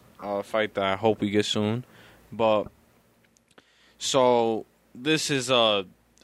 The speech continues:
obviously, uh, high stakes, big, big, big, like, match up that we have coming up. Uh,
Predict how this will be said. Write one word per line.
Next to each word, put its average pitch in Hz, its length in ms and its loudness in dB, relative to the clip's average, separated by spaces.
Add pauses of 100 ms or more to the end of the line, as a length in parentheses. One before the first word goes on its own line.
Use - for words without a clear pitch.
obviously, 110 760 -4 (960)
uh, 113 460 0
high 123 440 0
stakes, - 720 -4 (640)
big, 131 340 2 (160)
big, 127 380 2 (340)
big, 131 600 2
like, 110 380 -2 (460)
match 113 680 -4 (320)
up 107 220 -2 (160)
that 107 140 -4
we 107 120 -2
have 104 240 -4
coming 95 340 -6
up. 95 340 -6
Uh, 95 300 0